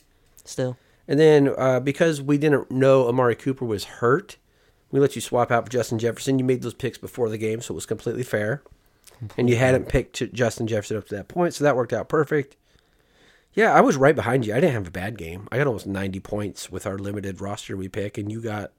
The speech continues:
Speaker 2: just over, you got ninety-three, so
Speaker 1: It's pretty good.
Speaker 2: it was close.
Speaker 1: What's the score?
Speaker 2: Oh,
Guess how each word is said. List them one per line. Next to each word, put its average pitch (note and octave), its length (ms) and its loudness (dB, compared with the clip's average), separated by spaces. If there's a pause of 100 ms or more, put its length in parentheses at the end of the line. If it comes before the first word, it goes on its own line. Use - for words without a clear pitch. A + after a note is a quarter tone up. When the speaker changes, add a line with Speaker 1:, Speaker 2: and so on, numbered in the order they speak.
Speaker 2:
just - 300 -10
over, G2+ 420 -8
you A#2+ 80 -10
got C3 140 -2
ninety-three, G#2 580 -12
so G2 320 -12 (500)
Speaker 1:
It's - 100 -20
pretty B2 180 -8
good. A2+ 140 -12 (160)
Speaker 2:
it - 60 -6
was C#3 120 -2
close. C3+ 320 0 (760)
Speaker 1:
What's D3 180 -4
the C#3 80 -6
score? C#3 360 -6 (320)
Speaker 2:
Oh, B2+ 180 8